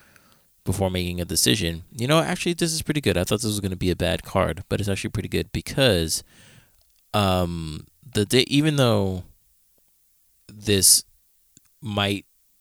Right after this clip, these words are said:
uh, this episode might appear super late, um, it's actually September twenty-sixth right now. And, um,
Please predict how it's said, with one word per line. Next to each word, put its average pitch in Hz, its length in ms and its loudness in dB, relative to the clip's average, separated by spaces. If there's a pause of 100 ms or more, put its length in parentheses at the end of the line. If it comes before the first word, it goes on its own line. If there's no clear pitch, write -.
(720)
uh, 80 500 -2 (300)
this - 380 2 (680)
episode 92 680 2 (260)
might 95 220 0
appear 92 260 -2
super 95 320 -2
late, 90 360 -6 (760)
um, 92 480 -2
it's 107 160 2
actually 98 560 2
September - 440 -2
twenty-sixth 101 540 -2
right 170 180 -6
now. 190 260 -4 (1300)
And, 104 540 -4
um, 90 320 -8